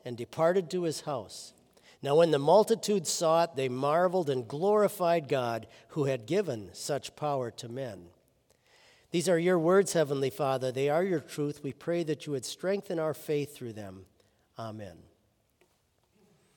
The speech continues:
When I was in seminary, I took a class called Pastoral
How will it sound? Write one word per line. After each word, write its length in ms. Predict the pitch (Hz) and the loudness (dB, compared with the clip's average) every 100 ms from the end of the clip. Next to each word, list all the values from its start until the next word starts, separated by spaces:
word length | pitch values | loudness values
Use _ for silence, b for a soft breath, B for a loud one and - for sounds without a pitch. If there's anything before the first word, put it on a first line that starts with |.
| B B B B | B B B B
When 100 | 156 | 4
I 80 | 180 | 6
was 160 | 196 165 | 8 6
in 80 | |
seminary, 540 | 156 208 208 190 165 156 | 4 6 8 8 6 6
I 40 | |
took 220 | 151 180 | 2 -2
a 80 | 147 | -4
class 480 | - 170 165 180 - | -2 4 6 4 -2
called 460 | - 151 147 135 - - b b - | 0 2 4 0 -6 -18 b b -2
Pastoral 760 | 185 190 - 165 156 143 | 0 0 0 0 0 0